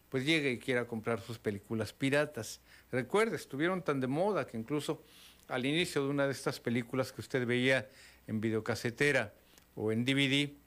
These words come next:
rentada en los centros autorizados, tipo Blockbuster, tipo, tipo Videocentro,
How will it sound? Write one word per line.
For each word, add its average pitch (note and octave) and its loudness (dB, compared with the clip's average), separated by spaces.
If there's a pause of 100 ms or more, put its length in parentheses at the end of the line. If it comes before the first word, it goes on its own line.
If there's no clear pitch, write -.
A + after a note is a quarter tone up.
(140)
rentada C#3 2
en A2+ -4
los G2+ -8
centros A#2+ -4
autorizados, D3 -2
tipo A#2+ -4
Blockbuster, C3 -2
tipo, - -6
tipo C#3 -2
Videocentro, D3 -2